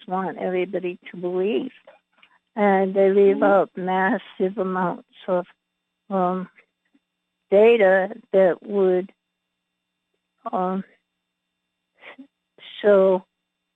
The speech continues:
Speaker 1: how everything developed like it was, how one
Speaker 2: Mm-hmm.
Speaker 1: side became skewed and the other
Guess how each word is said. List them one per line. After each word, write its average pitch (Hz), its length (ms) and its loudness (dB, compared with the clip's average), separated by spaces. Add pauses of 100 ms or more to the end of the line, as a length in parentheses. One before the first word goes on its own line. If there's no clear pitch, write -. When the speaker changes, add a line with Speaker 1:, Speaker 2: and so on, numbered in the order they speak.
(720)
Speaker 1:
how 220 280 2
everything 214 540 0
developed 214 520 -4
like 226 280 -8
it - 120 -10
was, 262 420 -8 (920)
how 190 240 4
one 202 300 -2
Speaker 2:
Mm-hmm. 233 120 -8
Speaker 1:
side 185 320 0
became 190 400 -10 (140)
skewed 185 480 -4
and 190 200 -6
the 180 40 -8
other 175 220 -12